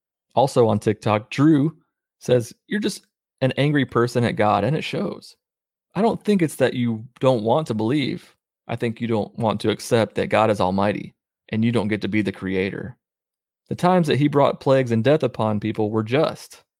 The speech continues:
After all, he is God. We are people. I have no reason to believe that God exists. But if I did find a reason to believe,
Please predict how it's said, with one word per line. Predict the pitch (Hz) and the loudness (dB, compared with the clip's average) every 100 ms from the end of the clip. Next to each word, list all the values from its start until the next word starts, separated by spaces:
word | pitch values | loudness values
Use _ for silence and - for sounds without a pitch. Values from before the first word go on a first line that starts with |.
| _ | _
After | - 117 - 117 | -6 -6 0 2
all, | 113 104 | 4 2
he | 113 | 0
is | 110 | -2
God. | 104 107 107 - - | 0 -2 -2 -6 -10
We | 117 110 | -4 -2
are | 101 | -2
people. | 110 - - 123 - _ _ _ _ - | -4 -8 -10 -16 -18 _ _ _ _ -2
I | |
have | 165 170 | 0 2
no | 143 131 | 2 4
reason | 127 117 113 | 2 2 0
to | 110 | 0
believe | 107 113 110 104 107 - _ _ _ _ 110 | -2 0 2 2 -2 -6 _ _ _ _ -4
that | 90 | 0
God | 110 107 | 0 0
exists. | 98 107 107 - - - - _ _ _ _ _ _ _ | -2 0 0 -2 -10 -20 -20 _ _ _ _ _ _ _
But | 113 117 - - _ _ _ _ _ _ | 2 4 2 -4 _ _ _ _ _ _
if | 120 117 117 | 0 0 0
I | 110 107 101 | -4 -2 -2
did | 101 139 190 180 | -2 0 0 2
find | 123 113 | 0 2
a | |
reason | 104 101 101 | 0 0 -2
to | 101 | -2
believe, | 101 104 101 101 | -2 -2 -2 -4